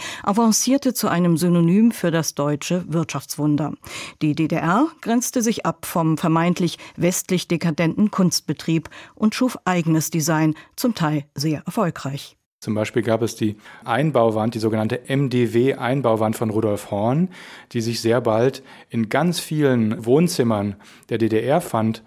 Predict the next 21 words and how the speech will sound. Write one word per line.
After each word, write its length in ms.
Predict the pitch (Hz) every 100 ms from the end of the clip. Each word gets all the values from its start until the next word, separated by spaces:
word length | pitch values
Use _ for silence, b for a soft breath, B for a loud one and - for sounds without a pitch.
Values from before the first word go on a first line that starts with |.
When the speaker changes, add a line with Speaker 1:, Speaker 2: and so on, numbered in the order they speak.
| B B B
Speaker 2:
weil 300 | - 113 117
es 300 | 117 123 -
eine 440 | - 123 117 110 -
sehr 280 | 113 151 151
klug 480 | - 143 180 -
konzipierte, 680 | - 127 127 123 131 151 147
modular 560 | 117 117 110 110 131 131
aufgebaute 600 | 127 - 117 107 110 104
Wand 220 | 127 185
war, 280 | 147 190 B B B -
die 60 | 123
man 160 | 120
sich 200 | 113 120
individuell 520 | 147 156 131 123 120
zusammenstellen 720 | 117 113 107 139 160 - 143 151
konnte 300 | 143 147 135
und 80 | 113
auch 80 |
selber 340 | 104 123 160 139
zusammenbauen 800 | - 107 135 202 120 104 101 104
sollte. 480 | 101 101 104 180